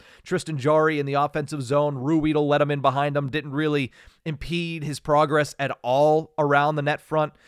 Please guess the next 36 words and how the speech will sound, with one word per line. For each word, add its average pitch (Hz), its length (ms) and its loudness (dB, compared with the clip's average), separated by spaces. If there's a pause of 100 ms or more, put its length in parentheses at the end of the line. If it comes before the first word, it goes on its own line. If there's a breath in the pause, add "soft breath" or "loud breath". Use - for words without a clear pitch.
(160 soft breath)
And 147 140 0
then 156 80 -2
the 147 80 -2
first 156 260 2
goal, 143 180 0
of 123 100 -8
course, 139 280 0
as 131 140 -2
we 135 80 -4
mentioned, 127 280 -4
a 123 60 -4
two-on-one. 131 640 0
I'd 123 100 0
have 143 160 -2
to 127 60 -18
go 139 120 0
back 131 260 0
and 127 100 -8
look 131 220 -2 (260 soft breath)
at 131 100 -4
what 165 120 4
happened 185 260 4
to 156 40 2
Ryan 151 300 4
Graves 151 300 0
on 151 120 2
that 160 140 4
one 185 140 -4
'cause 131 200 -6
he 151 100 0
was 139 160 -2
completely 139 440 -4
out 135 160 4
of 123 60 -10
the 117 60 -8
play. 160 340 0